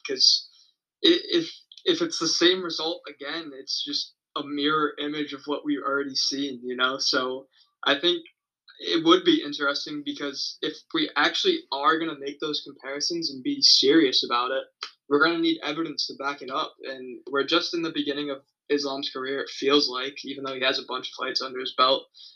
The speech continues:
But, you know, this championship reign is gonna be very interesting. Can he be as dominant as Khabib? And I, I think that's truly what he's chasing, so, you know, he's gonna have to face the Gaethjes, he's gonna have to face the Poiriers of the division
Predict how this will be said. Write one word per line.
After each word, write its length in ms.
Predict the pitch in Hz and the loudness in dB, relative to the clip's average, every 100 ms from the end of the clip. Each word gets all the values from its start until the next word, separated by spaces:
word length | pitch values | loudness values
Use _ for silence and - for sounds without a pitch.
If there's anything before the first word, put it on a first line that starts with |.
| _ | _
But, 220 | 143 135 143 | 2 2 2
you 120 | 143 | -2
know, 320 | 131 131 131 _ _ | -2 -6 -10 _ _
this 180 | 151 - | 2 2
championship 600 | - 160 165 180 175 - | 4 2 2 2 2 -2
reign 240 | 143 170 | -2 0
is 100 | 156 | 0
gonna 160 | 147 147 | -2 -2
be 160 | 139 131 | -4 -2
very 280 | 135 147 139 | 0 2 0
interesting. 600 | 143 139 131 - 127 131 - | -4 -4 -4 -6 -8 -8 -6
Can 220 | 143 165 | -2 -2
he 260 | 160 156 143 | -2 -6 2
be 320 | 147 147 139 _ _ _ _ | 4 4 0 _ _ _ _
as 260 | 135 143 139 | 0 2 0
dominant 460 | 135 135 143 135 - | -2 -4 -4 -8 -8
as 220 | 131 135 | -6 -4
Khabib? 360 | 127 120 131 127 | -6 -4 -6 -4
And 100 | 123 | -2
I, 120 | 127 - | -2 0
I 120 | 135 | -2
think 160 | 147 147 | -2 0
that's 180 | 143 - | 0 0
truly 360 | - 160 156 | -2 0 2
what 140 | 147 147 | 4 2
he's 180 | 139 - | 2 0
chasing, 560 | - 127 - 180 196 | 0 0 2 0 -2
so, 420 | 190 147 123 123 - _ _ _ | -2 0 0 -4 -10 _ _ _
you 80 | 147 | 2
know, 120 | 147 | 4
he's 160 | 147 143 | 4 4
gonna 220 | 151 170 | 2 2
have 200 | 160 160 | 0 -2
to 80 | 165 | -4
face 380 | - 143 165 - | -2 2 4 2
the 80 | 143 | -6
Gaethjes, 520 | 135 135 - 127 123 | -6 -6 -6 -6 -8
he's 140 | 123 | -8
gonna 160 | 135 147 | -6 -6
have 100 | 156 | -6
to 60 | - | -4
face 220 | 147 160 - | 2 2 2
the 120 | - | -2
Poiriers 460 | 131 131 131 131 123 | -4 -4 -4 -4 -4
of 180 | 139 139 | -4 -2
the 100 | 147 143 | -2 -2
division 460 | 131 139 135 123 | 2 2 2 -4